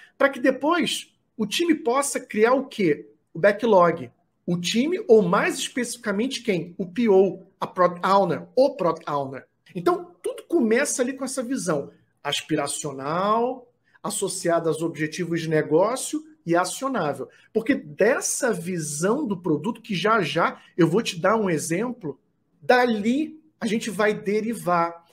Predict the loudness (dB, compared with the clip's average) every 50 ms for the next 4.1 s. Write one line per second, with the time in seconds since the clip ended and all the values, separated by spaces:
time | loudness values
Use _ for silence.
0 | _ _ 6 8 8 8 8 4 4 4 2 -2 -4 -4 -4 -4 -6 -6 -4 0
1 | 0 0 0 0 -2 -4 -6 -8 _ -4 -2 0 2 2 2 0 -2 -4 -10 -16
2 | -20 _ -10 -6 -2 -2 0 0 -2 -2 -2 0 0 2 2 0 0 0 -2 -2
3 | -2 -2 -4 -4 -6 -6 -6 -4 -2 -2 0 0 0 0 -2 -4 -6 -8 -8 -8
4 | -10